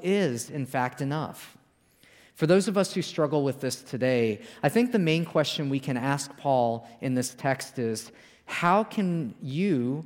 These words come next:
how can we resist the servant mentality? Today we learn five ways to do this. The first way to resist the servant mentality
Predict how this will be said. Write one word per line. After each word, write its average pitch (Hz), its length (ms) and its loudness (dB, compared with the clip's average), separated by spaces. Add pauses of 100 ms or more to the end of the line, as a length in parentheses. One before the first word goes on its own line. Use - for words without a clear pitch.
how 151 140 2
can 147 260 -4
we 156 220 0
resist 127 800 -2 (320)
the 131 80 -6
servant 123 400 0
mentality? 123 720 -2 (500)
Today 208 260 4
we 247 180 2
learn 190 200 0
five 151 380 2
ways 139 300 2
to 131 100 -12
do 120 220 -2
this. 98 220 -6
The - 120 -6
first 269 420 -2
way 202 180 2
to 160 100 0
resist 135 380 -2
the 151 60 -8
servant 143 380 -4
mentality 113 680 -2